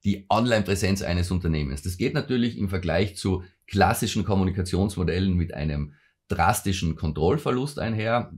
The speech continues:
Wenn Sie bedenken, das typische Modell der Unternehmenskommunikation bestand ja darin, schlägt sich auch in der, in der Bezeichnung dieser Funktion nieder, dass ein Unternehmenssprecher oder eine Unternehmenssprecherin als,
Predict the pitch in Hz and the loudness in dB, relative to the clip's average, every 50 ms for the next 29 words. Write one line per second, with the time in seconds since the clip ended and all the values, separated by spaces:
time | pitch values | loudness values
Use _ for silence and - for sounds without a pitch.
0 | - - - - 87 104 110 98 92 98 92 95 117 113 - 120 113 110 113 - | -16 -12 -6 -4 -4 -2 -2 0 0 2 2 2 0 0 0 -2 -2 -2 -4 -8
1 | - - _ _ _ _ - - _ _ _ - 101 92 90 - 147 147 143 135 | -20 -20 _ _ _ _ -20 -20 _ _ _ -4 -4 -4 -2 0 0 0 2 0
2 | 117 - 117 110 110 107 98 82 - 92 95 90 85 87 82 90 113 120 117 92 | 0 0 0 2 2 2 0 0 -2 -2 0 0 2 2 2 2 2 0 0 0
3 | 92 95 95 85 82 80 110 127 120 - - 113 117 117 113 - 113 104 - 104 | 0 0 0 0 0 0 -2 -2 -4 -4 -4 -2 -2 -2 -2 -4 -6 -4 -2 0
4 | 101 104 104 - 98 90 - - 82 90 85 - 113 87 85 82 95 104 110 107 | 0 0 0 -2 -4 -4 -4 -2 -2 -2 -2 -2 -2 0 2 0 0 2 0 0
5 | 117 127 117 - _ _ _ _ _ _ _ _ _ _ _ _ - - - - | 0 -2 -4 -6 _ _ _ _ _ _ _ _ _ _ _ _ -18 -14 -6 -2
6 | 85 90 90 - 101 92 90 80 78 - 90 76 73 73 69 - - - - - | -2 -2 0 -2 -2 0 0 0 0 0 0 0 0 0 -2 -4 -8 -18 -20 -20
7 | - _ - - 82 76 - 76 - - 98 90 98 123 123 120 104 95 87 87 | -20 _ -6 -2 -2 -2 -2 -4 -2 -2 0 0 0 0 0 0 0 0 0 0
8 | 92 85 90 90 87 - - 87 85 110 127 120 110 117 123 120 120 127 127 - | -2 -2 -4 -4 -4 -2 -2 -2 -2 0 0 0 0 -2 0 2 2 0 0 -2
9 | - - _ _ - - 98 98 - - - 82 - 95 95 92 87 87 - - | -10 -20 _ _ -2 -2 -2 -2 -2 -4 -2 0 0 2 2 0 0 -2 -4 -8
10 | - - - _ - - - - - - - 113 127 143 147 123 101 98 95 113 | -16 -16 -16 _ -20 -20 -20 -20 -18 -8 -2 2 2 2 4 4 4 4 4 4
11 | 135 139 139 - - 101 101 127 123 - 143 123 - - 104 104 98 - - 95 | 2 0 -2 -4 -4 -2 -2 -2 0 0 -2 -2 0 0 0 0 2 2 2 2
12 | 92 82 87 87 90 87 87 113 131 131 - - 92 92 110 - 117 104 107 113 | 2 0 0 0 0 0 0 0 -2 -2 -4 -4 -4 -4 -2 -2 -2 0 0 0
13 | 113 - - 78 85 87 90 87 87 - - - _ | 0 0 2 0 2 2 0 -2 -4 -8 -14 -16 _